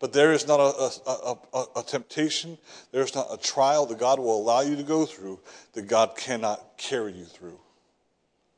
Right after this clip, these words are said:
I've heard, I've heard many people say, "Well, God won't give you more than he, you can handle." That's a lie. God will give you more than you can handle, but he'll never give you more than he can handle. The,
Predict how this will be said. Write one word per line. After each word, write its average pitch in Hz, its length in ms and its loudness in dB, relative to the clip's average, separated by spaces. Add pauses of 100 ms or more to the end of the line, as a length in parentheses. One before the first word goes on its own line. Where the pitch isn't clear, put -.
(640)
I've 127 100 2
heard, 175 300 6
I've 156 120 6
heard 180 140 6
many 170 300 4
people 175 200 0
say, 160 300 6 (240)
"Well, 147 100 4
God 170 160 8
won't 175 200 0
give 180 120 4
you 156 120 0
more 156 200 4
than 156 140 -6
he, 156 160 -6 (160)
you 143 160 -2
can 151 140 -4
handle." 147 400 0 (280)
That's - 180 2
a 131 40 2
lie. 123 500 4 (2000)
God 147 220 6
will 160 220 6
give 123 200 -4
you 113 100 -6
more 113 220 -2
than 107 220 -8
you 135 160 0
can 117 160 -8
handle, 90 420 -14 (880)
but 117 100 -4
he'll 131 160 2
never 139 360 4
give 107 160 -8
you 107 100 -10
more 104 260 -4
than 110 160 -12 (280)
he - 280 -4
can 113 180 -8
handle. 87 380 -18 (1080)
The, 151 100 4